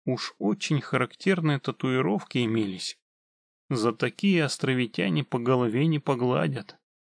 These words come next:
На кол посадят, и вся недолга. Мохнатые летающие зверьки с широко развёрнутыми перепончатыми крыльями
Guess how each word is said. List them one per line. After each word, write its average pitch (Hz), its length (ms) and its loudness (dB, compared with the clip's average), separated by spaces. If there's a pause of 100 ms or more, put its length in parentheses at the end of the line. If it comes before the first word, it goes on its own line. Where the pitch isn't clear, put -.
(200)
На 208 240 0
кол 120 240 0
посадят, 117 680 0 (380)
и 127 120 -2
вся - 300 -6
недолга. 113 720 0 (800)
Мохнатые 135 760 0
летающие 123 680 0
зверьки 113 680 -2 (240)
с - 100 -10
широко 170 520 0
развёрнутыми 131 840 2
перепончатыми 127 920 0
крыльями 135 720 2